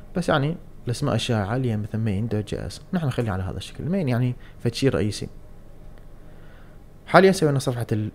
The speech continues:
الجافا سكريبت أو ملف الجافا سكريبت، بس إلى الآن ماكو أي ربط أو علاقة بين هذا الملف مال ال إتش تي إم إل وبين هذا ملف الجافا سكريبت.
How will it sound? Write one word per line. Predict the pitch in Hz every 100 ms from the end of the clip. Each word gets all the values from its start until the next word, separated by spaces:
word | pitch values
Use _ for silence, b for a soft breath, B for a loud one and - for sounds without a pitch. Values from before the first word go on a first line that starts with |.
| - -
الجافا | 120 113
سكريبت | 101 - 127 -
أو | 120
ملف | 113 127 - 123
الجافا | 117 101 85
سكريبت، | - 170 208 - - B B B B - - -
بس | 160 160 -
إلى | 196
الآن | 165 139
ماكو | 139 156 156 190 143
أي | 147
ربط | 127 120 139 -
أو | 117
علاقة | 101 113 123 120
بين | 110 104
هذا | 117 143
الملف | 135 110 113 -
مال | 107 104
ال | -
إتش | 135 -
تي | 165
إم |
إل | 202 254 B B B B -
وبين | 127 120
هذا | 127 120
ملف | 107 120 -
الجافا | 113 117 92
سكريبت. | - - 80 -